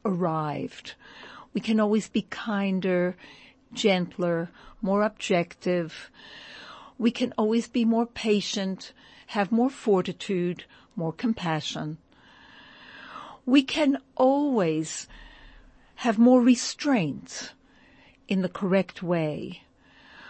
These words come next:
We can always behave in a more dignified way. With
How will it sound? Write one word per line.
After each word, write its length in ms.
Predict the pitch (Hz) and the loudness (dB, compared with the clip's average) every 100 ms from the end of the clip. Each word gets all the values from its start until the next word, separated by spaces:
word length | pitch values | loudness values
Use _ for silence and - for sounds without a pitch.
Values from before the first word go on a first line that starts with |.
| - - | -20 -8
We 140 | 202 220 | -2 0
can 240 | - 214 | 0 -2
always 340 | - 214 226 - | 0 2 0 0
behave 920 | 240 - 254 214 170 147 - - - - - - - - | -4 -4 -2 0 2 0 -6 -14 -20 -20 -20 -20 -10 0
in 120 | 214 | 2
a 60 | 208 | 2
more 240 | 190 202 | 2 0
dignified 800 | 175 247 240 202 - 165 156 156 | 0 -2 0 -4 -2 -4 -4 -6
way. 640 | 156 156 110 - 120 170 - _ - - - - - - - _ _ _ _ _ | -6 -8 -6 -10 -12 -14 -20 _ -20 -20 -20 -20 -20 -20 -20 _ _ _ _ _
With 200 | 226 254 | 0 0